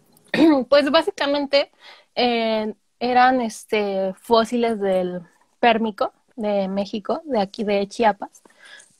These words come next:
<clears throat> Y estos fósiles, este, pues, ya son de hace bastante, o sea, varios cientos de millones de años.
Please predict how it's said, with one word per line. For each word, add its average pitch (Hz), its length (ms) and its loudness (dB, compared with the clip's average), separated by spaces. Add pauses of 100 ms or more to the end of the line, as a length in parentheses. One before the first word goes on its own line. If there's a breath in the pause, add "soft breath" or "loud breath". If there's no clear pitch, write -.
(180)
<clears throat> 294 520 4
Y 269 80 6
estos 302 340 2
fósiles, 311 500 0
este, 208 680 -6 (520 soft breath)
pues, 226 180 -4
ya 226 100 2 (160)
son 240 420 0 (220)
de 220 160 0
hace 220 220 2
bastante, 254 580 0
o 196 60 4
sea, 196 500 2 (140)
varios 233 360 2
cientos 233 340 -4
de 220 80 -2
millones 208 460 -4
de 214 100 -2
años. 214 300 -2